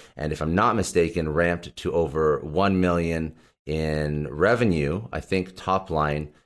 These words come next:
in just under eighteen months. So congratulations. Uh, obviously quite a career and quite an accomplishment, um, especially just in the, in the time frame that you did it,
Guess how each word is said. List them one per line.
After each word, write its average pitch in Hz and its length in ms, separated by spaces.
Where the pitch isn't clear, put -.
in 76 640
just - 600
under 80 440
eighteen 80 640
months. 92 500
So 90 640
congratulations. 107 1000
Uh, 85 440
obviously 98 360
quite 110 280
a 110 40
career 101 440
and 104 80
quite 101 200
an 101 80
accomplishment, 87 760
um, 80 520
especially 95 420
just 82 360
in 87 320
the, 78 200
in 90 120
the 82 80
time 98 240
frame 92 180
that 90 120
you 78 100
did 90 220
it, 82 220